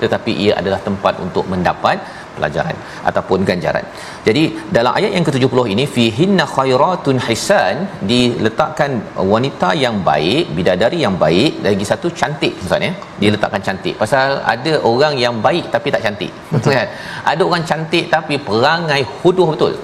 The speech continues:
Speaker 1: Ha, contohnya, kan. Jadi apabila seorang itu cantik pun, Ustaz, ya, kalau dia dah perangai hodoh, tiba-tiba dia marah, muka dia tu dah jadi macam, jadi macam hantu. Ha, macam tu, lebih kurang begitu, ya. Jadi dalam ayat ini dinyatakan bahawa di situ, di akhirat ataupun di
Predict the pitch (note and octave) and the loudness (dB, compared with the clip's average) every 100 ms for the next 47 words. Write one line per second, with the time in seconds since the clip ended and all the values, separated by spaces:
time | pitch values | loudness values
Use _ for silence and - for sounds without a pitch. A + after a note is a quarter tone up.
0 | - E2+ F2 D2+ G2+ F#2+ G2+ F#2+ F#2+ G#2+ | -4 2 2 2 0 2 2 2 0 0
1 | E2 F2 B2 D#3+ - - - G2 A2+ C3 | 0 0 0 0 -4 -10 -4 -2 0 2
2 | D3 B2 A#2+ B2+ B2 C#3+ C#3 C#3 D#3 G3+ | 2 2 0 0 0 -2 -2 -2 0 0
3 | D#3 C#3 B2+ C3+ F3+ F3 B2+ C3 C3 B2+ | 2 2 2 0 0 0 0 2 2 2
4 | B2 B2+ C3+ C#3+ C3 C#3+ A#2 B2 - B2 | 0 0 2 0 2 4 4 2 0 0
5 | C#3+ C#3 B2+ A#2+ A2 D3 C3+ G#2 A2+ B2 | 2 2 4 4 4 4 2 2 2 2
6 | E3+ - F3 E3 E3 C3+ C#3 C3+ C3+ C#3 | 2 4 2 4 2 4 4 2 0 0
7 | C#3 C#3 - - - - B2 C3 C3+ D3+ | -2 -2 -12 -16 -4 0 0 0 -2 -2
8 | A2+ - - G2 G#2 A2+ A2+ A2 - A2 | -6 -6 0 2 2 2 2 2 2 2
9 | A#2 G#2 A2+ A#2 G#2 G2+ D3+ B2 C#3+ - | 2 2 0 2 4 4 4 2 0 -4
10 | - G2 A2+ - B2+ C#3 - C3 D3 A#2 | -4 0 0 0 0 0 -2 -2 0 2
11 | A#2 A#2 C#3 B2+ C#3+ C3 - G#2+ G2+ D#3 | 2 0 -2 0 -2 2 2 4 4 2
12 | - - - - G2 C3 - - - C3+ | -4 -14 -14 -6 0 0 0 -2 0 0
13 | - G#3+ C3+ E3+ G#2+ A#2 A2 - D2+ - | 2 4 4 4 2 2 2 0 -2 0
14 | D#3 C#3+ G#2+ - A#2 | 0 0 -2 -2 -2